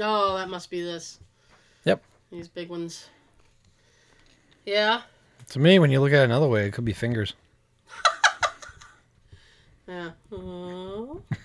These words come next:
Speaker 2: <laughs>
Speaker 1: I don't know.
Speaker 2: It's just like the fingers.
Speaker 1: Yeah, I guess, yeah.
Speaker 2: Next one. FedEx.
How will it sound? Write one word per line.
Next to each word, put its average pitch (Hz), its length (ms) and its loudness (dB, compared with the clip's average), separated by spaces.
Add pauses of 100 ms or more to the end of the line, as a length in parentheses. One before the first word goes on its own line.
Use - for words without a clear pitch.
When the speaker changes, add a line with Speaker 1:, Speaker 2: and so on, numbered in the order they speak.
Speaker 2:
<laughs> 370 80 4 (1200)
Speaker 1:
I 180 200 -2
don't 175 140 -4
know. 143 120 -2
Speaker 2:
It's 143 180 -4
just 226 220 -2
like 240 140 2
the - 80 -12
fingers. 82 400 -8 (580)
Speaker 1:
Yeah, 269 100 -6
I 523 240 2 (160)
guess, 440 140 -10
yeah. 392 160 -8 (2250)
Speaker 2:
Next 127 280 -4
one. 214 240 6 (560)
FedEx. - 640 6